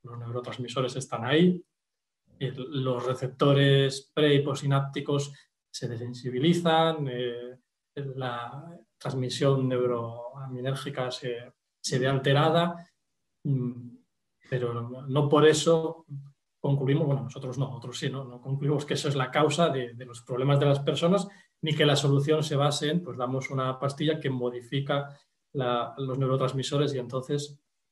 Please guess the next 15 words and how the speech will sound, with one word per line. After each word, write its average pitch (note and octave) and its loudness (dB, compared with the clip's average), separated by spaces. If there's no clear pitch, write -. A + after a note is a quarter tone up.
la B2 -8
persona, C3 -6
eso C#3 -2
es, - -4
es C3+ -6
lo B2+ -4
que B2 -4
necesita B2 -8
la A#2 -8
persona. - -14
Como B2 -12
cogió, D3+ 4
como C3 -4
decía C#3 -6
Ricardo, C3+ -8